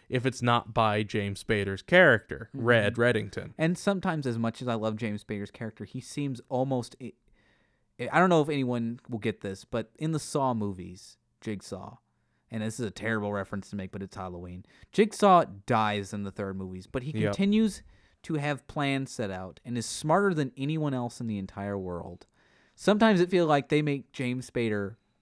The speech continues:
Speaker 2: like that. He is so incredibly smart sometimes, and it's kinda like,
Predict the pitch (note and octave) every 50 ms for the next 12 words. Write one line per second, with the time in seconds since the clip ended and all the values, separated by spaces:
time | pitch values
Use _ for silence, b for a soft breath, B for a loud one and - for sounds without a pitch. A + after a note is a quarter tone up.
0 | _ _ _ _ _ _ - A#2 A2+ G#2+ - - G#2+ G2+ F2 - - - - -
1 | D3+ F3+ F3+ D3 - - - - - D#3 D#3 F3+ G3+ A3 G3+ F#3 - - F#3 F3
2 | E3+ E3+ D3+ D#3 C3+ - - - - B2 A2 A2 G#2 - - A#2 G#2+ G#2 - G#2
3 | G#2+ G#2 A2 A2+ A#2 A#2+ A2+ - - F3+ F#3 E3+ D3 B2+ A#2 A2+